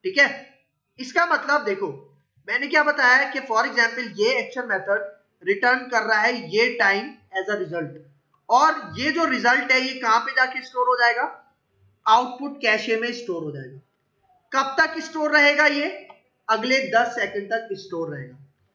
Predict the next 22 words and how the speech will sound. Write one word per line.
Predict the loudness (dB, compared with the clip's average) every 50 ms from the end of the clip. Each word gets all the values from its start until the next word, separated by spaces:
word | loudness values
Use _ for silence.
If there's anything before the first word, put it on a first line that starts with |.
| _ _ _ _ _
इसका | -10 -10 -2 0 0 2 2
मतलब | 0 -2 -2 0 0 0 0 0 -2
देखो | -2 -2 -2 -2 -4 -4 -8 -12 -18 -20 _ _ -20 -20 -20 _ _ _ _ _ _ _ _ _ _ -6
मैंने | 0 2 2 4 2 2 0 0 0 0 -2 -6 -10 -8
ये | -4 -4 -2
जो | -2 -2 -4 -6 -6 -2 2
time | 2 4 4 2 0 -2
था | 2 4 6 6 6 4 2 2
वो | 4 4 4 4 2 0 0 0
output | 0 0 0 -4 -6 -4 0
कैशे | 0 0 0 -2 -6
में | -12 -12
store | -12 -8 -6 -4 -4 -4
करवा | -4 -2 2 2 2
दिया | 2 2 0 -2 -2 -2 -8 -18 -20 _ _ _ _ 0
अगले | 0 0 2 2 2 2 2 2 2
दस | 2 2 2 0 -2
second | -6 -6 -6 -8 -12 -14 -14
तक, | -16 -18 -20 -20 _ _ _ _ _ _ _ _ _ _ _ -4
तो | -4 -2
इसका | -2 -4 -6 -6 -2 0 0 2 2
मतलब | 2 0 -2 0 2 2 2 2 0 -4